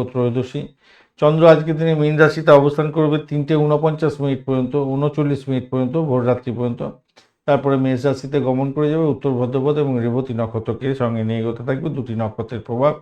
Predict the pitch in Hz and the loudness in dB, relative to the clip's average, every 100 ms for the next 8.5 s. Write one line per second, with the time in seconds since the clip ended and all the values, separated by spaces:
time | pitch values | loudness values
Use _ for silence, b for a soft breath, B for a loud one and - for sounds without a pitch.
0 | b b b _ 147 151 170 196 - 151 | b b b _ 0 0 0 -2 -2 -2
1 | 131 123 113 180 165 139 123 123 123 113 | -2 -2 -4 -6 -2 -2 -2 -4 -4 -4
2 | - 110 120 107 123 147 147 127 123 120 | -4 -6 -8 -6 -4 -2 -2 -4 -4 -4
3 | 113 113 117 117 117 139 147 135 120 - | -2 -4 -6 -10 -6 -6 -6 -4 -6 -6
4 | 123 113 117 117 110 117 110 101 117 131 | -10 -8 -4 -4 -4 -8 -10 -12 -10 -8
5 | 127 156 156 - B B B - 131 117 | -4 -4 -6 -12 B B B -4 0 0
6 | 113 107 117 113 120 120 113 127 123 139 | 0 0 -2 -2 0 0 0 -4 -2 -4
7 | 143 165 156 156 156 143 143 127 147 143 | -2 -4 -2 -2 2 2 2 2 2 0
8 | 131 143 131 151 | -2 -4 -4 -6